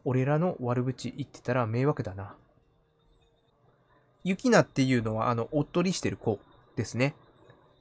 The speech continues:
三本目の動画で、あの、「なんでね、私と一緒に帰ろうって話したのに、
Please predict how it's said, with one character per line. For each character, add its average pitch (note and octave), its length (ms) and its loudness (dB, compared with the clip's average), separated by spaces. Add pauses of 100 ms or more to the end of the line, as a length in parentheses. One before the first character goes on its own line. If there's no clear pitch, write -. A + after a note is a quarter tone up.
(360)
三 F#3 300 6
本 G3 160 4
目 G#3 100 2
の A3 120 0
動 C#3+ 200 6
画 C3+ 120 8
で、 D3+ 360 6 (120)
あ A#2 160 0
の、 A2+ 240 -2
「な D3+ 160 4
ん D#3 80 2
で F#3+ 340 6 (140)
ね、 C#3+ 300 2 (100)
私 B2+ 300 2
と C3 80 0
一 A2 100 0
緒 B2+ 140 -2
に A#2+ 300 -2
帰 B2 220 2
ろ C3 100 0
う - 20 -2
っ B2+ 40 -4
て - 80 -6
話 B2 240 2
し - 40 -4
た C3 80 2
の A#2 80 -2
に、 A2 180 -6